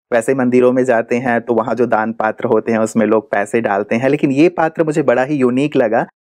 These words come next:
जिसमें लोग अपनी बुराइयां डाल रहे थे। कोई शराब पीता है तो वो शराब की बुराई डाल रहा था, कोई सिगरेट पीता है तो सिगरेट की बुराई डाल रहा था।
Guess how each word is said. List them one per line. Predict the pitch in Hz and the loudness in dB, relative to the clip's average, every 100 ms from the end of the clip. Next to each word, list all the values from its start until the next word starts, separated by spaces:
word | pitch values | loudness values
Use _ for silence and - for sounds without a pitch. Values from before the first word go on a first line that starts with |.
| - | -2
जिसमें | 143 143 170 | -2 2 2
लोग | 156 131 160 165 | 4 4 2 0
अपनी | 131 151 160 | -4 0 0
बुराइयां | 127 127 127 143 147 | 2 2 0 -2 0
डाल | 123 104 | 0 0
रहे | 101 107 | 0 -2
थे। | 101 104 | 0 0
कोई | 117 | 0
शराब | 120 117 110 110 - | 0 -2 0 -2 -2
पीता | 117 110 113 | -4 -2 -2
है | 120 110 | 0 0
तो | 110 | 0
वो | 113 | 0
शराब | 120 107 110 110 | 0 0 -2 -2
की | - | -2
बुराई | 113 113 107 | 0 0 0
डाल | 110 98 104 | 0 -2 0
रहा | 104 98 | -2 -4
था, | 104 | -4
कोई | 107 107 | -2 -2
सिगरेट | 107 101 104 104 | -2 0 0 0
पीता | 113 - | -4 -2
है | 101 | -4
तो | 113 | -2
सिगरेट | 104 104 104 - | -2 0 0 0
की | 113 | 0
बुराई | 107 101 | 0 0
डाल | 104 98 | 0 -2
रहा | 101 104 | -2 -2
था। | - | -4